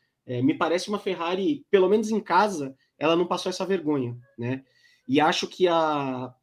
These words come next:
o que acontece no final da corrida com a fia vai dar uma acalmada boa ali, é, no público italiano que não viu nenhuma vergonha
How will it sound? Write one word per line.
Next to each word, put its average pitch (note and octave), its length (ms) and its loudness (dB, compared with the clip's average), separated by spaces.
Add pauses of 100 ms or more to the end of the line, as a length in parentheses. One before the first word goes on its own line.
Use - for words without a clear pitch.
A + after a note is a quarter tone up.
o - 60 -12
que F#3+ 80 -2
acontece F3+ 480 -2
no F3 80 2
final D#3+ 220 -2
da D3 60 -4
corrida C#3+ 300 -4
com C#3+ 100 -8
a C3+ 60 -4
fia F3 240 0
vai E3 140 0
dar E3+ 100 2
uma F3+ 280 2
acalmada F3 460 0
boa E3 340 4
ali, D3+ 260 0 (560)
é, C3 200 2
no C#3+ 180 2
público D#3 300 0
italiano D#3 560 2
que E3+ 120 -2
não F3+ 180 4
viu D#3 240 4
nenhuma E3+ 260 2
vergonha D#3+ 600 0